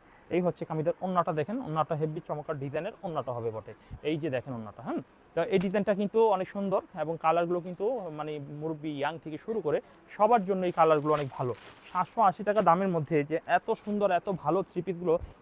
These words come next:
দিতে পারতেছে, আলহামদুলিল্লাহ। এই হচ্ছে আরেকটা ডিজাইন, এটা কিন্তু, আম, অলিভ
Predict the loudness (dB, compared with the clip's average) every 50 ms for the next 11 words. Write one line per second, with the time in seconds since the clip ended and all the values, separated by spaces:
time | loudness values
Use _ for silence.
0 | -2 0 0 0 0 2 2 2 2 2 0 0 0 0 0 0 -2 -4 -2 -2
1 | -2 -2 -2 -2 -2 -2 -4 -4 -4 -4 -4 -2 -2 -2 -2 -2 -4 -6 -4 -4
2 | -6 -8 -10 -12 -14 -14 -14 -6 -4 -4 -2 -2 -4 -2 2 2 2 2 2 -4
3 | -16 -16 _ 2 4 6 6 4 4 2 0 0 6 8 8 10 10 8